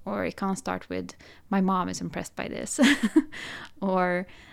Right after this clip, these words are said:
uh, "This is something that, um, people seem to like on Instagram," uh, things like that. It needs to start with you. Um, otherwise, it's never gonna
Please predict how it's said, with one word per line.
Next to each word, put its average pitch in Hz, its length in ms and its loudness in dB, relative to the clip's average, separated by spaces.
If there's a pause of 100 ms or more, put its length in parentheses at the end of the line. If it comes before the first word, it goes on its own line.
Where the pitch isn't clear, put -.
(100)
uh, 185 200 2
"This 202 180 4
is 196 100 2
something 185 440 2
that, 92 640 -2
um, 180 600 -4 (340)
people 202 240 4
seem 185 200 0
to 180 100 -4
like 196 220 0
on 262 100 8
Instagram," - 640 4 (440)
uh, 208 160 -4 (140)
things 226 240 2
like 180 180 -4
that. - 420 -6 (340)
It 226 120 6
needs 247 280 6
to 208 80 -2
start 180 340 0
with - 160 -4
you. 64 340 -4 (240)
Um, - 560 -4 (580)
otherwise, 226 640 2
it's - 160 -6
never 202 260 2
gonna 208 320 2